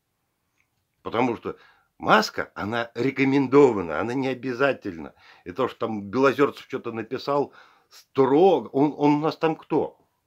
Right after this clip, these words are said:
Белозерцев. Он губернатор. Он чё, врач? Он чё у нас там? Профессор каких-то там медицинских наук. Он бывший вояка. Роспотребнадзор у нас об этом ничего не говорит.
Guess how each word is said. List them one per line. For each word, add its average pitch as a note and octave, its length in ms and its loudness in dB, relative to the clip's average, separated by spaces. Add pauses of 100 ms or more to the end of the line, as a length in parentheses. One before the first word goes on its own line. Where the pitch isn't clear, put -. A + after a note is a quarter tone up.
(120)
Белозерцев. A2+ 540 -6
Он D#3+ 140 -8
губернатор. D#3+ 800 -2 (280)
Он D#3 160 -2
чё, A2+ 200 -4
врач? E2+ 580 -6 (1080)
Он A2 160 -8
чё C#3 180 0
у G2+ 80 0
нас D#2+ 200 -8
там? C2+ 340 -18
Профессор D3 500 -6
каких-то C#3+ 480 -8
там C3 200 -6
медицинских C3 640 -14
наук. C3+ 380 -8 (600)
Он C3 160 -4
бывший G3 300 -4
вояка. G3 520 -4 (2500)
Роспотребнадзор C#3+ 920 -2
у B2 60 -2
нас C#3 200 -2
об A#2+ 140 -4
этом D3+ 220 -6
ничего C#3+ 240 -6
не E3 100 -10
говорит. A2+ 520 -6